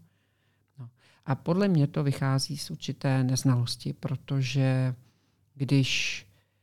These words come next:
protože jsem třeba při, při hlasování o těchto zákonech v floridském parlamentu jsem sledovala tu debatu a,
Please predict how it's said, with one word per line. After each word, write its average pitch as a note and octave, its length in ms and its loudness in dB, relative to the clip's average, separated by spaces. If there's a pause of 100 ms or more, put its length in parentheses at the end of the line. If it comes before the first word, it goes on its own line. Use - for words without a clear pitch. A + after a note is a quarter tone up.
(600)
protože D3 320 -2
jsem C#3+ 180 0
třeba C#3+ 280 -2
při, C#3 680 0 (120)
při - 160 -2
hlasování C#3 600 2
o C#3 40 -4
těchto C3+ 240 -6
zákonech C3 560 0
v C3+ 260 -6
floridském C#3+ 520 0
parlamentu C3 460 0
jsem C#3 160 0
sledovala C#3 420 -2
tu C3+ 120 -8
debatu C3 540 -4
a, C3+ 120 -2